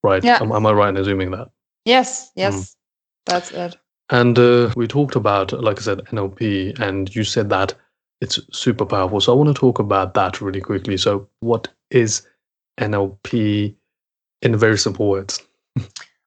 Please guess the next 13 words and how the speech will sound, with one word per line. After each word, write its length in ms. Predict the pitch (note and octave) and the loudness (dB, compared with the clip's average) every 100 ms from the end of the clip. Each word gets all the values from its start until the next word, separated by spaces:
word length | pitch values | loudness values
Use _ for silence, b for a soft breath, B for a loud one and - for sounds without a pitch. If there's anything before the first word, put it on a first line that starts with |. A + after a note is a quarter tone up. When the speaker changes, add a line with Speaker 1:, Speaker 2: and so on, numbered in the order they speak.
| - | 0
Speaker 2:
Okay, 460 | G#3 G#3 G#3+ F3 D#3 | 0 4 4 4 2
um, 400 | F3+ F#3+ G3 - | 0 0 -2 0
N 80 | G#3 | 0
L 120 | A3 | 0
P 320 | - B3 C4+ | 2 4 6
means 520 | B3 A3 G#3 G#3 G#3 | 4 2 0 -2 -2
neuro-linguistic 1400 | F#3 F3+ G3+ G#3 G3+ G3+ G3 D#3+ F#3 E3 E3 E3+ D#3+ - | 2 4 4 6 4 4 2 0 0 2 0 0 -4 -4
programming, 760 | - D#3 D#3 D3+ D3+ D#3+ F#3+ A3+ - | -2 0 2 2 2 2 0 -2 0
and, 680 | F3 F3 F3 F3+ F3+ F3+ - - | 2 4 2 2 -2 -2 -4 0
um, 540 | F3 F3 F3 F3 E3+ | 2 2 2 0 0
this 200 | F#3+ G3 | 0 0
is 160 | G3 F#3 | 0 2
an, 600 | F3+ F#3 F3+ F3+ F3 | 2 2 0 0 -2